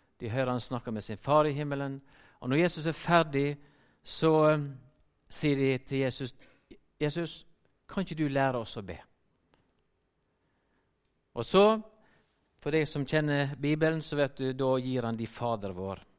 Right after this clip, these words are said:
«Slik skal de be», sier han. «Fader vår, du som er i himmelen», og så videre.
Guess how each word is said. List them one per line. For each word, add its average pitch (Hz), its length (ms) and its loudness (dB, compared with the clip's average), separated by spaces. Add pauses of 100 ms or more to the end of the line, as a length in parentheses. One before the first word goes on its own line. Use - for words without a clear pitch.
(260)
«Slik 143 320 -2
skal 123 240 -4
de 113 40 -4
be», 101 200 -8
sier 85 140 -12
han. - 80 -20 (340)
«Fader 107 400 -6
vår, 87 220 -12 (340)
du 123 240 -8
som 113 240 -12
er 104 160 -6
i 95 80 -12
himmelen», 95 300 -14 (1000)
og 110 120 -10
så 107 120 -6
videre. 90 300 -8